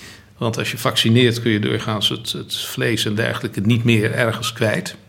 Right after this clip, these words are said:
Men wil het gewoon vaak niet hebben. Ehm, eh, dus men was overgestapt van, van, eh, eh, wat vroeger heette, het klinkt allemaal, het zijn vreselijke termen, stamping out. Nou, daar kun je wel iets bij voorstellen. Dat, dat overleeft een beest in ieder geval niet.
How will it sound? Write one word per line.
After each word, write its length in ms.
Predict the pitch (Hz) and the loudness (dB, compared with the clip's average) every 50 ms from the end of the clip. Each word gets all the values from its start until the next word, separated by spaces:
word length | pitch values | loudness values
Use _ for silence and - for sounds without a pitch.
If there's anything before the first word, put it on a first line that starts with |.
| _ - | _ -10
Men 260 | - - 139 123 110 | -6 -4 -2 -2 0
wil 140 | 113 113 110 | 0 2 0
het 120 | 113 110 | 0 -2
gewoon 320 | - - 113 110 107 107 107 | -2 -2 0 0 0 -2 -4
vaak 320 | - 113 107 107 110 - | -4 -4 -4 -4 -4 -6
niet 180 | - 117 117 - - | -8 -8 -8 -8 -6
hebben. 360 | - 123 113 110 156 - - - - - - - - - - - - - - _ | -4 -2 -2 -2 -2 -6 -8 -14 -18 -20 -20 -18 -18 -18 -18 -18 -20 -20 -20 _
Ehm, 720 | - - 139 123 127 120 120 120 120 120 123 135 156 156 | -4 0 2 2 4 2 2 2 2 0 -2 -4 -6 -6
eh, 340 | 185 160 113 107 117 113 117 131 | -8 -6 -6 -4 -2 -2 -2 -2
dus 140 | 131 139 127 | 0 0 0
men 160 | 113 143 143 | 2 2 4
was 220 | 139 147 139 - - | 4 4 2 2 2
overgestapt 760 | - 180 190 139 147 156 - - - 151 147 147 147 - - | 2 2 2 2 0 -2 -2 0 2 2 2 2 0 -6 -6
van, 480 | - - - 127 117 117 123 123 120 117 - | -6 -6 0 2 2 4 4 2 -2 -6 -6
van, 540 | - 127 120 113 113 113 113 117 - - - | -6 -6 -4 -2 -2 -4 -4 -6 -8 -8 -8
eh, 220 | - 120 120 135 127 | -8 -6 -6 -6 -6
eh, 60 | 117 127 185 - - 139 120 - - - - - - - - - - - - - - | -6 -6 -8 -8 -10 -12 -10 -10 -10 -12 -12 -14 -16 -18 -18 -18 -18 -16 -16 -10 -6
wat 200 | 127 123 - - | -6 -6 -4 -4
vroeger 360 | - - 170 165 - 131 113 | 0 2 2 4 4 2 4
heette, 300 | 113 127 127 117 - 139 | 4 4 2 2 0 -2
het 320 | 120 117 - - - - | -2 -2 -4 -10 -12 -8
klinkt 260 | - - 143 135 - | -2 -2 -2 0 0
allemaal, 220 | - 127 120 120 117 | -2 -2 -2 -2 -6
het 180 | - - - | -6 -8 -4
zijn 180 | - 147 139 - | -2 -2 -2 -2
vreselijke 560 | - - 175 185 180 - - 123 113 120 117 | -2 -4 -2 -2 -2 -2 -4 -6 -8 -8 -4
termen, 300 | - 147 139 127 120 117 - - - - | 0 0 0 0 0 -6 -10 -14 -16 -8
stamping 600 | - - - - 156 156 151 135 - 135 135 139 | -6 -6 -2 0 2 2 2 2 0 0 0 0
out. 400 | 156 151 127 107 - - - - - - - - - - - - - - - | 0 2 0 0 -2 -4 -8 -8 -16 -20 -20 -20 -20 -20 -20 -20 -20 -18 -6
Nou, 200 | - 143 127 110 | -2 0 0 2
daar 100 | 101 113 | 0 0
kun 140 | 113 - 147 | 0 0 2
je 100 | 147 131 | 2 4
wel 160 | 131 143 156 | 4 2 0
iets 120 | 160 131 117 | 0 -2 0
bij 180 | 131 127 120 | 0 0 0
voorstellen. 760 | 120 - 156 156 165 165 - - - 147 - - 147 156 - - | 0 -2 -4 -4 -2 -2 0 0 2 0 2 2 0 0 -2 -4
Dat, 220 | - - 82 82 | -6 -6 -6 -6
dat 460 | 90 202 151 135 135 131 127 - - - | -6 -8 -6 -6 -6 -8 -8 -6 -6 -4
overleeft 500 | - 135 123 127 127 143 156 143 - - | -4 -2 0 0 2 2 2 2 0 0
een 140 | 147 127 | 0 2
beest 320 | 117 147 170 156 - - - | 2 2 2 2 0 0 0
in 120 | 160 78 | 0 0
ieder 160 | - 143 147 | 2 0 0
geval 260 | 117 113 - 127 123 117 | -4 -4 -2 -2 0 0
niet. 340 | 113 127 120 - - - | 0 0 0 -2 -6 -10